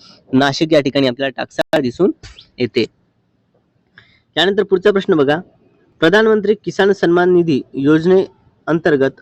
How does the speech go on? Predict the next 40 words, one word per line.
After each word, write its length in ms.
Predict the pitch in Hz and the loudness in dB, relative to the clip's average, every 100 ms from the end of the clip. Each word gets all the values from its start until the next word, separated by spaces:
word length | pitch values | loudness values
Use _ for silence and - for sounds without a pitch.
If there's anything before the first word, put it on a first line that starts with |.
| - | -2
अल्पभूधारक 680 | 165 160 185 214 185 185 | 0 2 2 2 2 0
शेतकऱ्यांना 560 | - 165 - 175 135 135 - _ _ _ | -2 -4 0 0 0 -2 -8 _ _ _
दरवर्षी 520 | 135 190 196 - 160 160 | 0 4 4 2 -4 -4
किती 200 | 180 175 | -4 0
रुपयाची 380 | 196 185 175 180 | 2 2 0 -4
थोट, 400 | 185 _ - 190 196 - _ - | -8 _ 2 2 0 -10 _ -6
अ, 160 | 143 143 | -2 0
जी 160 | 151 | 2
रक्कम 340 | 165 160 185 160 | 0 0 0 0
आहे, 100 | 131 | 0
मदत 200 | 143 160 | 0 0
म्हणून 180 | 160 165 | -2 -2
दिली 160 | 147 139 | 0 0
जाते? 280 | 131 - - _ _ _ _ - | 0 -2 -10 _ _ _ _ 0
दोन 180 | 170 | 2
हजार, 300 | 190 165 175 175 _ | 4 4 0 -2 _
दहा 260 | 127 147 170 | -4 0 2
हजार, 220 | 147 143 - | 0 -2 -4
आठ 200 | 147 151 | -4 -2
हजार 200 | 151 151 | -2 -2
की 100 | 147 | -4
सहा 220 | 143 147 | -4 -2
हजार? 180 | 135 123 | 0 -2
तर 160 | 123 127 | -6 -6
विद्यार्थी 320 | 135 147 160 | -2 -2 -2
मित्र, 180 | 151 156 | -4 -4
पर्याय 280 | 143 139 139 | -2 -2 -2
क्रमांक 300 | 139 135 139 - | -2 -4 -6 -6
चार, 240 | 156 117 - _ _ _ - | -4 -4 -8 _ _ _ -20
सहा 360 | - 147 160 | -4 -2 -2
हजार 420 | 156 151 147 131 117 - _ _ - | -4 -4 -2 -2 -2 -12 _ _ -4
हे 40 | |
आपल्या 340 | 151 147 139 139 | -2 -2 0 2
या 160 | 139 | 2
प्रश्नाचं 560 | 139 131 - 127 127 135 | -2 -8 -10 -10 -6 -4
योग्य 400 | 127 123 123 123 | -4 -4 -2 -4
असं 180 | - 123 | -2 -8
उत्तर 280 | 113 - | -8 -6
आहे. 120 | 123 110 _ _ _ _ - | -6 -6 _ _ _ _ -4
वार्षिकी 540 | 131 135 - 185 135 | -2 -2 -2 -4 -4